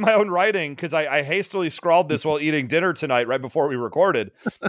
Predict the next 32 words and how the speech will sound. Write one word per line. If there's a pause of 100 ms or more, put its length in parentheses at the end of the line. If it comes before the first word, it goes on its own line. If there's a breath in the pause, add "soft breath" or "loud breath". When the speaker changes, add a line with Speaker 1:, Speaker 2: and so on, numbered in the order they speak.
Speaker 2:
And
so
I
wrote,
"The
for-,
the
forage
at
the
forest (320)
of
forever," (260)
which
got
three
Fs
in
it. (240)
I
mean,
it's
Speaker 1:
Mm-hmm.
Speaker 2:
alliterative.
I,
I
mean,
you
gotta
give
'em
that,